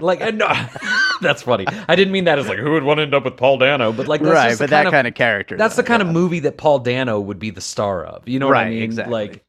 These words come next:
Speaker 2: Yeah.
Speaker 1: you bring up something interesting though about Sandra Bullock creating this. You know, uh,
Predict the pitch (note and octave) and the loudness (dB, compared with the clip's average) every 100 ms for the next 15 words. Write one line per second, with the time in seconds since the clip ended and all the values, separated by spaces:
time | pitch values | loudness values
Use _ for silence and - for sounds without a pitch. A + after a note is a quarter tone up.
0 | _ - A2 _ _ _ - E3+ F3+ C4+ | _ -20 -20 _ _ _ -8 -6 -4 -2
1 | C4+ - F#3+ E3 C#3+ D#3+ D#3+ - D3+ C#3 | -4 -6 -10 -10 -10 -12 -14 -14 -8 -4
2 | C3 A#2+ A2 - C#3 C3 B2+ B2+ B2 - | -4 -4 -8 -8 -6 -6 -4 -4 -6 -8
3 | A#2 A#2 A#2 G#2+ - - D2 - B2+ B2 | -8 -6 -8 -12 -16 -20 -20 -14 -10 -10
4 | - - - G#2 - | -12 -18 -18 -18 -16